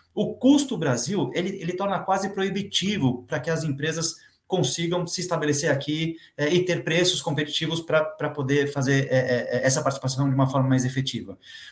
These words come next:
De novo, se a gente imagina um ponto sete trilhões de reais ao ano, é quanto o setor produtivo gasta a mais no Brasil pra que a gente, é, é, do que, é, com as condições colocadas pela média dos países da O C D E.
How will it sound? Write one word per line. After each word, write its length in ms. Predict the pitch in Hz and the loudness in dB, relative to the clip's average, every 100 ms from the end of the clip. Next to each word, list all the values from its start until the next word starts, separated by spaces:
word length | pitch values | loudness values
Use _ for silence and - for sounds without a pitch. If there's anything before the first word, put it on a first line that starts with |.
| - | -4
De 120 | 147 | 0
novo, 260 | 165 185 127 | 4 4 2
se 80 | 156 | 0
a 40 | |
gente 120 | 170 | 0
imagina 580 | 180 147 175 151 110 104 - - _ _ _ | -2 -2 0 0 -2 -4 -16 -20 _ _ _
um 260 | 175 226 233 | 0 2 2
ponto 440 | 220 202 202 190 | 2 0 0 -2
sete 340 | - 190 190 185 | -2 0 -2 -4
trilhões 680 | - 220 185 165 180 208 170 | -4 -4 0 2 2 2 0
de 80 | 160 | 0
reais 360 | 160 156 131 | 0 0 2
ao 280 | 175 170 139 | 4 4 6
ano, 280 | 170 175 143 | 4 6 4
é 60 | |
quanto 220 | 139 180 175 | 2 0 -2
o 40 | |
setor 200 | 175 175 | -4 -4
produtivo 320 | 180 139 160 | -6 -8 0
gasta 280 | 170 165 196 | 0 2 2
a 40 | |
mais 360 | 160 156 196 185 | 2 2 2 0
no 100 | 165 | 0
Brasil 600 | 143 127 127 175 139 - _ _ _ | 2 2 4 2 2 -2 _ _ _
pra 140 | - - | -4 0
que 100 | 165 | 0
a 40 | |
gente, 280 | 160 139 - - | 0 -4 -10 -2
é, 420 | 143 135 135 135 | 2 2 4 4
é, 20 | |
do 120 | 127 | 4
que, 220 | 139 170 - | 0 -2 -2
é, 120 | 131 | 0
com 100 | 135 147 | 0 0
as 80 | |
condições 300 | 160 139 151 | -2 -2 -2
colocadas 360 | 139 135 143 135 | -2 -2 0 0
pela 160 | 143 135 | 2 4
média 240 | 135 139 | 4 4
dos 100 | 131 | 0
países 220 | 131 123 | -2 -4
da 60 | 120 | -4
O 40 | |
C 140 | - 113 | -4 -4
D 60 | |
E. 180 | 104 | -8